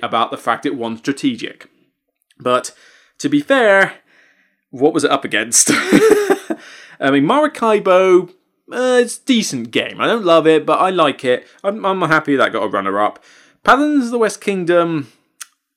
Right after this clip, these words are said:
<sighs> it's going down for me, but I suppose I could give it credit. It's still fun, just not as fun as I would like. But then you've got Tapestry, which is basically a luck fest. Res Arcana, that's not a strategy game. Pipeline, which is boring.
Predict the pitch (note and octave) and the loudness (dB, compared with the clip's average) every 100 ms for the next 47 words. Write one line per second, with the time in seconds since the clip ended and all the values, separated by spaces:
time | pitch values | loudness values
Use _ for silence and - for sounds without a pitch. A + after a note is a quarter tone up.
0 | _ _ - - - - - _ _ D3 | _ _ -20 -20 -20 -20 -20 _ _ -16
1 | - A3+ C4 F3 E3+ G3+ G#3+ G3+ F#3 E3+ | -4 0 0 -2 -4 -4 -6 -6 -4 -6
2 | C#3+ C#3 - A3 D4 F3 D3+ - G#2+ - | -6 -12 -6 -4 -2 -4 -8 -8 -8 -8
3 | - G2+ C#3+ G3+ - _ _ _ - - | -8 -2 -2 -4 -10 _ _ _ -18 -8
4 | D4 C#4 - G#3+ A#3 A3+ A3 - _ - | -4 -4 -2 0 0 -2 -6 -12 _ -14
5 | F#3 F#3 C#3+ - D#3 D3 C3 B2 G#2+ E3 | -12 -10 -12 -6 -2 -2 0 -2 -2 0
6 | F3 D#3 - _ _ _ _ _ F#3 E3+ | 0 -2 -6 _ _ _ _ _ -4 2
7 | F#3 F3 E3+ D3+ D3 D3 B2+ - - D3 | 2 2 0 -2 -2 0 -2 -4 -2 -2
8 | D3+ - E3+ A3+ G#3 _ A2+ A2 A2+ G#2 | -2 -4 -2 -2 -6 _ -10 -6 -4 -4
9 | G#2+ G2+ F#2+ G#2 - C#3+ G3 - - _ | -4 -4 -2 -4 -2 0 0 -2 -18 _
10 | _ _ - C3+ E3 D#3 D3 - D3+ B2 | _ _ -4 2 4 4 2 0 -4 0
11 | D3 G3 - B2+ - - - G#2+ A2+ A#2 | -2 -4 -10 -18 -18 -20 -6 -4 -4 -4
12 | C#3+ G#3 G3 _ _ _ _ - A#3 A3+ | -4 -4 -6 _ _ _ _ -4 -2 -2
13 | B2 C3 G3 F#3+ - A2 C#3+ - C3 G#2+ | -2 -2 -4 -8 -14 -16 -10 -2 0 0
14 | G2 E3+ | -2 -4